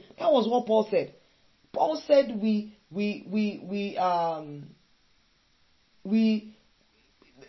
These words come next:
I, I can't remember the exact word, but it was something like as if we, we, we grasped for hope, as if we were looking for hope. Almost saying that they were hopeless.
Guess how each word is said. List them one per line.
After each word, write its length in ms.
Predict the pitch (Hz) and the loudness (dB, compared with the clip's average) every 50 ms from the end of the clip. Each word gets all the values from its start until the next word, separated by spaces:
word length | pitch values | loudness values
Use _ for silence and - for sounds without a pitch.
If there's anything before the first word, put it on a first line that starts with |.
| 135 | -4
I, 240 | 135 202 214 - 214 | -4 -4 -2 -2 -4
I 20 | 220 | -2
can't 240 | 220 269 285 269 240 | 0 0 0 0 0
remember 320 | 226 226 233 247 240 233 | 0 0 0 0 0 2
the 100 | 208 208 | 2 2
exact 440 | 196 185 151 139 - 233 233 226 - | 0 0 -2 -2 -2 -2 -2 -2 -4
word, 360 | 208 196 214 214 214 214 214 | 0 2 4 4 4 2 2
but 160 | 147 185 175 | 2 2 2
it 60 | 202 190 | 4 4
was 200 | 202 202 196 - | 2 2 2 2
something 300 | 269 269 262 262 285 262 | -2 -2 -2 -2 0 2
like 180 | 214 196 - | 2 2 2
as 140 | - - - | 0 -2 -2
if 140 | 247 208 175 | -4 -6 -4
we, 240 | 208 202 190 - - - - _ - - _ _ _ _ - | -4 -6 -6 -8 -16 -20 -20 _ -20 -20 _ _ _ _ 0
we, 280 | 165 254 269 262 262 - | 4 4 4 4 2 -2
we 200 | 208 262 254 208 | 0 0 0 0
grasped 640 | - - - 240 277 294 277 320 320 - - - - | -2 -2 4 8 8 10 10 8 4 0 -4 -8 0
for 180 | - 226 214 208 | 4 4 4 4
hope, 440 | - - - 277 294 262 214 - - - - _ _ _ _ _ _ - - | 2 0 2 4 4 4 2 0 -8 -20 -20 _ _ _ _ _ _ 0 0
as 180 | 226 220 - | 2 2 2
if 80 | 240 226 | 0 0
we 80 | 240 | 0
were 180 | 220 220 233 220 | 2 4 4 6
looking 360 | 226 254 330 - - 339 302 - | 4 4 0 -2 -2 -4 0 2
for 160 | 208 196 180 | 2 4 6
hope. 300 | - 247 226 - - - - - _ _ _ _ _ _ _ _ _ _ _ _ _ _ _ _ _ _ _ _ - | 8 8 8 8 6 0 -18 -20 _ _ _ _ _ _ _ _ _ _ _ _ _ _ _ _ _ _ _ _ 2
Almost 380 | 262 302 311 311 320 320 294 - | 4 4 4 2 0 -2 -2 -2
saying 220 | 269 269 277 269 | -2 -2 0 4
that 180 | 233 220 196 180 | 4 4 4 4
they 80 | 196 190 | 0 0
were 160 | 190 190 180 | 0 -2 -2
hopeless. 520 | 180 - 302 311 - 220 196 - - - | -2 -2 -2 -2 -2 -4 -6 -6 -6 -6